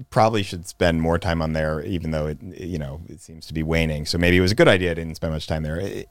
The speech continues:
it seemed fun-ish. Um, I, I was really impressed at how quickly it grew. Like, I don't, you know, um, these social apps are really hard, and, and, uh, it,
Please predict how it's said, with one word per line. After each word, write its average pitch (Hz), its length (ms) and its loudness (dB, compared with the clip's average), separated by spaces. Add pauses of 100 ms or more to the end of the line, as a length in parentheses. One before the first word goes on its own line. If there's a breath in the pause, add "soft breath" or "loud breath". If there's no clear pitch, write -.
it 202 160 -2
seemed 180 240 4
fun-ish. 92 640 2 (120)
Um, 87 440 -2 (320)
I, 92 180 0
I 131 100 6
was 151 140 0
really 190 180 4
impressed 139 300 2
at 110 60 4
how 107 80 6
quickly 107 280 4
it 90 80 0
grew. 123 160 6
Like, 87 140 4
I 104 60 8
don't, 113 360 -2
you 127 100 -2
know, 80 180 4 (720 soft breath)
um, 82 500 4 (260)
these 104 200 -8
social - 340 2
apps 80 320 2
are 76 60 0
really 82 260 2
hard, 71 340 2
and, 71 320 -6 (140)
and, 71 580 -4 (160)
uh, 71 560 -4 (120)
it, - 360 -16